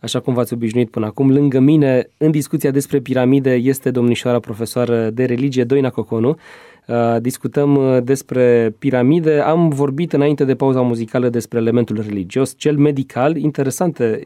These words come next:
uh, lucruri, uh, și interesante informații pe care le putem procesa, putem cerceta, uh, să vedem cum au stat lucrurile.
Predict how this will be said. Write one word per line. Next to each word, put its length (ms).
uh, 220
lucruri, 400
uh, 120
și 180
interesante 540
informații 480
pe 100
care 200
le 100
putem 320
procesa, 440
putem 300
cerceta, 720
uh, 140
să 180
vedem 380
cum 380
au 80
stat 200
lucrurile. 540